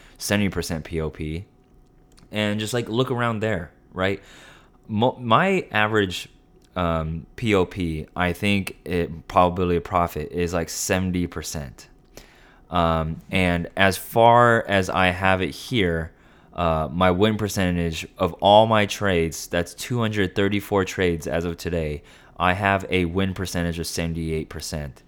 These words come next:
Um, so what that tells me is I can be a little bit more aggressive on my P O P. I can maybe dial it down to, you know, sixty-five, sixty-seven percent, like your minimum, what you do.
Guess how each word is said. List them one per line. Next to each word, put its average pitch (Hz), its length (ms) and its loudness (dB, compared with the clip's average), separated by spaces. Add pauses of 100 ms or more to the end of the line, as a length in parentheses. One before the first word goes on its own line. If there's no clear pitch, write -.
(720)
Um, 78 460 -4
so 95 440 0 (100)
what 117 300 2
that 127 240 -2
tells 107 320 2
me 95 160 2
is 90 260 0
I 98 200 4
can 127 240 -2
be 107 340 0
a 92 120 0
little 101 280 2
bit 101 180 2
more 101 180 0
aggressive 85 640 -2 (280)
on 85 280 -2
my 82 180 0
P 90 240 -2
O 82 80 2
P. 80 340 -6
I 80 100 -8
can 92 140 -6
maybe 92 280 0
dial 87 260 2
it 85 140 -2
down 85 360 -2
to, 80 640 -6 (140)
you 80 140 -10
know, 76 280 -10
sixty-five, 85 1040 -2
sixty-seven 80 460 -4
percent, 80 480 -8
like 85 220 -6
your 82 280 -2 (300)
minimum, 82 600 -2
what 82 200 -4
you 87 180 -2
do. 80 360 -6